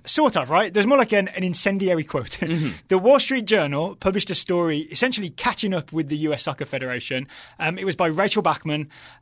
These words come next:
Speaker 1: um, and the, the headline is "U S Soccer Federation struggles deepen."
Speaker 2: Mm-hmm.
Speaker 1: Um, and there were essentially two interesting quotes in there. One was from Tab Ramos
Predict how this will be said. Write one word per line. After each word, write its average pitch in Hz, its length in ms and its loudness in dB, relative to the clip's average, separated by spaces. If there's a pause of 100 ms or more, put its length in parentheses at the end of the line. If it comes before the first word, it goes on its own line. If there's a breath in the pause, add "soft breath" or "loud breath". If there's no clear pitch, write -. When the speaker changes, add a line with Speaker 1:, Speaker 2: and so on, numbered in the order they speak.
Speaker 1:
um, 160 400 0
and 185 180 -2
the, 185 140 0
the 180 160 -2
headline 190 380 2
is 170 360 -4
"U 196 220 0
S 220 100 2
Soccer 208 260 0
Federation 175 840 0 (140)
struggles 165 560 -2 (200)
deepen." 127 400 -4
Speaker 2:
Mm-hmm. 117 340 -4 (220 loud breath)
Speaker 1:
Um, 175 420 -2
and - 80 -6
there 202 60 2
were - 20 2
essentially 220 360 0
two 233 420 0 (100)
interesting 185 520 -2
quotes - 420 -6
in 123 160 -8
there. 117 160 -10 (420 loud breath)
One 185 280 4
was 285 260 0 (220)
from 208 180 -4
Tab 185 260 0
Ramos 156 500 -2